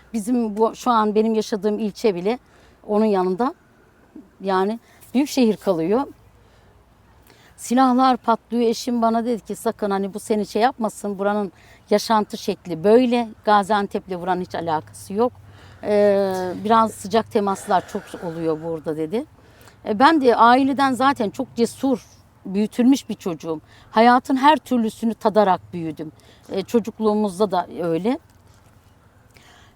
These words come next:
E, korkmadım tabii ki de. Allah'ıma şükürler olsun. Tam bir özel harekatçı da eşiyim. Yani boyumun böyle bir buçuk metre olmasına bakmayın. Yüreğim çok büyük benim. Allah'ıma şükürler olsun.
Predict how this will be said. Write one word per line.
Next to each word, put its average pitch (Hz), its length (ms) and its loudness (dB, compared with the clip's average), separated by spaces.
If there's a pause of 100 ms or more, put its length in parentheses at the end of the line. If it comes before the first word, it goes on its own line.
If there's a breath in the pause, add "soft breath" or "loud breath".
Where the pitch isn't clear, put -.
E, 220 360 4
korkmadım 226 480 2
tabii 175 300 -2
ki 160 160 -10
de. 156 220 -2
Allah'ıma 226 400 2
şükürler 240 420 0
olsun. 175 420 -2
Tam 214 260 -2
bir 220 80 -4
özel 208 260 2
harekatçı 202 560 0
da 247 40 2
eşiyim. 208 480 -4
Yani 190 320 -2 (320 loud breath)
boyumun 220 420 4
böyle 208 320 4
bir 202 160 2
buçuk - 240 -12
metre 220 240 -4
olmasına 214 500 0
bakmayın. 190 440 0
Yüreğim 233 380 2
çok - 320 -4
büyük 170 280 -8
benim. 196 220 -4 (800 soft breath)
Allah'ıma 208 420 2
şükürler 220 480 2
olsun. 202 480 -4